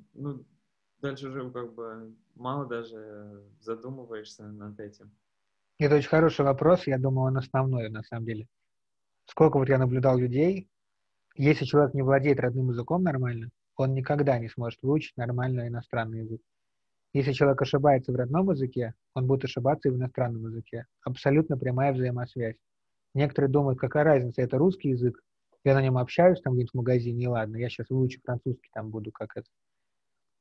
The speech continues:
Speaker 2: а, разговаривать. На самом деле абсолютно прямая взаимосвязь. Какие у тебя отношения со своим родным языком,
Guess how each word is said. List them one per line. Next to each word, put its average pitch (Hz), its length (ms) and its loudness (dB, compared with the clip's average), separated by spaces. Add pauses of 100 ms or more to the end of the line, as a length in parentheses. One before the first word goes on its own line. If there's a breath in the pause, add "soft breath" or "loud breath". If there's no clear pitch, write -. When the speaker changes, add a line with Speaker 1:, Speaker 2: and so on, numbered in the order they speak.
(340)
Speaker 2:
а, 123 320 0
разговаривать. 113 680 -4
На 127 160 0
самом 165 240 2
деле 135 640 0
абсолютно 147 540 2
прямая 131 380 0
взаимосвязь. 123 560 -4
Какие 135 260 0
у 139 40 2
тебя 135 120 0
отношения 123 460 -4
со - 120 -20
своим 123 220 -6
родным 127 320 0
языком, 120 400 -4